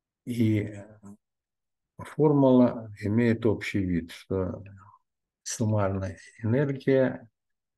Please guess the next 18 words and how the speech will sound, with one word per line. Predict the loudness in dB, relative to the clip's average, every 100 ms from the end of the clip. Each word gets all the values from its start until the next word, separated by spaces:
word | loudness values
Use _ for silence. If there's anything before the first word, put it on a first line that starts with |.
| _ _ -6
состоит | -2 -2 -2 -2 -2 -2
из | -4
двух | -2 -4 -6
членов. | -6 -2 0 0 -4 -6
Есть | -4 -4 -6 -14 _ _ _ _ _
член, | -6 -2 0 0 -2 -6
описывающий | -10 -4 -4 -4 -6 -4 -4 -6 -6 -6 -6 -6
изменение | -4 -2 -2 0 0 0
энтропии | -2 -2 -4 -4 -2 0 0 -4 -10 _ _ _ _ _ _
при | -4 0
данной | 4 6 6 6
температуре, | 2 0 0 0 -2 0 -2 0 0 -2
и | -2
есть | 0 0 -2
член, | -4 2 4 4
описывающий | 0 -6 -10 -6 -4 -4 -2 -4 -4
совершаемую | -6 -4 -4 -2 0 0 0 0
работу. | 0 -2 -6 -12 -20